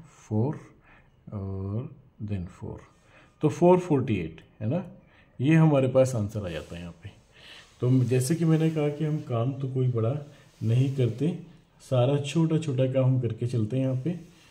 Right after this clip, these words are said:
तो मेरे ख्याल से ये क्वेश्चन आप लोगों को बहुत आसानी से क्लियर हो गया होगा। अब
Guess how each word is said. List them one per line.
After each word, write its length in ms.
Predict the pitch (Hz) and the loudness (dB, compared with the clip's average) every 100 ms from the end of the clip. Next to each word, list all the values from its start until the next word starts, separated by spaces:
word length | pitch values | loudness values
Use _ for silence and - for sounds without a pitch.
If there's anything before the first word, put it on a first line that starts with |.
| _ _ | _ _
तो 60 | 113 | -2
मेरे 260 | 120 147 | 2 2
ख्याल 220 | 160 151 147 | 2 2 2
से 140 | 156 | 0
ये 60 | 151 | -2
क्वेश्चन 340 | 135 120 143 | 0 0 0
आप 100 | 135 | -2
लोगों 200 | 131 139 | 0 -2
को 60 | 135 | -2
बहुत 260 | 123 123 123 | 0 0 0
आसानी 300 | 113 123 127 | -2 0 -2
से 120 | 127 | -2
क्लियर 300 | - 110 127 | -2 0 2
हो 160 | 127 127 | 2 2
गया 160 | 139 | 0
होगा। 240 | 135 151 175 - _ _ _ _ _ _ _ _ | -2 -4 -8 -14 _ _ _ _ _ _ _ _
अब 220 | 113 110 | -2 -2